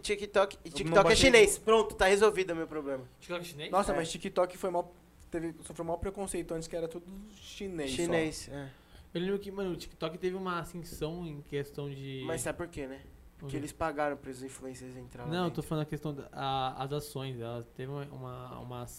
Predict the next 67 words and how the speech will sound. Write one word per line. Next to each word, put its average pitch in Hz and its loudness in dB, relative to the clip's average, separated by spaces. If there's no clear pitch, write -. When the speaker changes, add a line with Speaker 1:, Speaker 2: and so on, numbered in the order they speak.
Speaker 3:
uma 131 -6
ascensão 139 -6
econômica 143 -6
fodida, 135 -10
mano. 117 -10
Speaker 1:
Ah, 120 -12
sim, 113 -20
aí 120 -12
eu 135 -8
não 139 -12
sabia - -16
disso. - -20
Mas 170 4
eu 180 0
sei 185 2
que 190 -6
pra, 196 6
tipo, 151 -2
começar 156 -4
a 147 -2
estourar 143 -4
mesmo, 151 -2
pagaram 151 -2
muita 160 -6
gente 156 -10
pra 143 -8
entrar 135 -6
lá 139 -2
dentro. 127 -12
Igual 247 8
fizeram 233 0
com 208 -4
todas 233 2
Speaker 3:
Mas 277 2
sei 254 2
Speaker 1:
aquelas 214 8
Speaker 3:
lá, 214 6
Speaker 1:
outras 196 4
Speaker 3:
mano, 214 6
eu 202 8
acho 190 4
que, 180 4
tipo, - -4
Speaker 1:
plataformas, 156 4
Speaker 3:
eu, 214 4
Speaker 1:
sabe? - -2
Speaker 3:
mas 214 4
eu 226 6
acho 220 4
que 220 -4
Speaker 1:
Só 202 8
o - 6
Speaker 3:
é 202 6
Speaker 1:
TikTok 208 4
explodiu. 285 -4
Speaker 3:
Então, 247 4
eu, 226 0
é 240 -2
que 233 0
assim, 226 2
eu 226 12
tenho, 285 2
eu 254 10
tenho, 269 2
eu 240 8
tenho 262 2
um 240 0